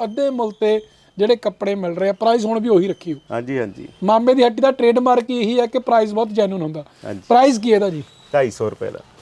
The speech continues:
Speaker 1: ਹੈਂ?
Speaker 2: ਹਾਂਜੀ।
Speaker 1: ਉਹ ਤੁਹਾਡੀ ਨੂੰ ਮਾਮੇ।
Speaker 2: ਸਿਰਫ ਢਾਈ ਸੌ ਰੁਪਏ ਦਾ।
Speaker 1: ਕਿਆ
Speaker 2: ਜਿੰਨੇ
Speaker 1: ਬਾਤ
Speaker 2: ਕਹੋਗੇ
Speaker 1: ਆ।
Speaker 2: ਉਨੇ ਪੀਸ ਮਿਲੂਗੇ, ਸਿਰਫ ਢਾਈ ਸੌ ਰੁਪਏ
Speaker 1: ਆ
Speaker 2: ਦਾ।
Speaker 1: ਦੋ ਮੇਰੇ ਲਈ ਪੈਕ ਕਰ ਦਿਓ, ਅਲੱਗ-ਅਲੱਗ ਰੰਗ ਦੇ।
Speaker 2: ਤੁਹਾਡੇ
Speaker 1: ਕਿਆ
Speaker 2: ਲਈ ਰੱਖਿਓ
Speaker 1: ਬਾਤਾਂ
Speaker 2: side ਤੇ,
Speaker 1: ਓਏ।
Speaker 2: ਕੋਈ ਗੱਲ ਨਹੀਂ ਜੀ।
Speaker 1: ਸਿਰਫ ਢਾਈ ਸੌ?
Speaker 2: ਸਿਰਫ
Speaker 1: ਉਹ
Speaker 2: ਢਾਈ ਸੌ।
Speaker 1: ਬੱਲੇ ਮਾਮਾ, ਦਿਲ ਜਿੱਤ ਲਿਆ।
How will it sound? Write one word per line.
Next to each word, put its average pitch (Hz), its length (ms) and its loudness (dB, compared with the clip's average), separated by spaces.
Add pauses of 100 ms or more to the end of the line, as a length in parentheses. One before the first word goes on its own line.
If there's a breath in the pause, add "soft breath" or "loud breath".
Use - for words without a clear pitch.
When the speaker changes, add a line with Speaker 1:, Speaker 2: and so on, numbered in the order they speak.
(240)
Speaker 1:
ਹੈਂ? 311 500 4
Speaker 2:
ਹਾਂਜੀ। 120 440 -2 (300)
Speaker 1:
ਉਹ 247 280 2
ਤੁਹਾਡੀ 220 640 2
ਨੂੰ 233 180 0
ਮਾਮੇ। 240 180 4
Speaker 2:
ਸਿਰਫ 180 280 4 (100)
ਢਾਈ 180 200 2
ਸੌ 156 220 2
ਰੁਪਏ 143 240 0
ਦਾ। 120 180 -4 (320)
Speaker 1:
ਕਿਆ 170 340 2
Speaker 2:
ਜਿੰਨੇ 180 240 4
Speaker 1:
ਬਾਤ 170 100 -2
Speaker 2:
ਕਹੋਗੇ 170 160 2
Speaker 1:
ਆ। 240 240 4
Speaker 2:
ਉਨੇ 170 140 0
ਪੀਸ 143 280 -8
ਮਿਲੂਗੇ, 143 360 -8
ਸਿਰਫ 160 220 -6 (100)
ਢਾਈ 143 180 -2
ਸੌ - 160 -14
ਰੁਪਏ - 160 -10
Speaker 1:
ਆ - 20 2
Speaker 2:
ਦਾ। 220 60 2
Speaker 1:
ਦੋ 220 220 4
ਮੇਰੇ 208 160 4
ਲਈ 214 160 4
ਪੈਕ 202 240 2
ਕਰ 190 120 2
ਦਿਓ, 202 120 0
ਅਲੱਗ-ਅਲੱਗ 202 360 2
ਰੰਗ 175 160 0
ਦੇ। 165 120 -4
Speaker 2:
ਤੁਹਾਡੇ 160 300 0
Speaker 1:
ਕਿਆ 180 60 4
Speaker 2:
ਲਈ 190 120 4
ਰੱਖਿਓ 202 120 4
Speaker 1:
ਬਾਤਾਂ 202 400 4
Speaker 2:
side 208 100 4
ਤੇ, 202 60 0
Speaker 1:
ਓਏ। 233 280 6
Speaker 2:
ਕੋਈ 269 100 6
ਗੱਲ 123 160 -2
ਨਹੀਂ 120 120 -14
ਜੀ। 123 140 -20 (180)
Speaker 1:
ਸਿਰਫ 403 340 2
ਢਾਈ 330 180 4
ਸੌ? 196 200 0 (240)
Speaker 2:
ਸਿਰਫ 147 240 -4
Speaker 1:
ਉਹ 240 60 4
Speaker 2:
ਢਾਈ 233 100 2
ਸੌ। 226 60 4
Speaker 1:
ਬੱਲੇ 233 260 4
ਮਾਮਾ, 262 400 2
ਦਿਲ 262 300 2
ਜਿੱਤ 254 280 0
ਲਿਆ। 262 400 4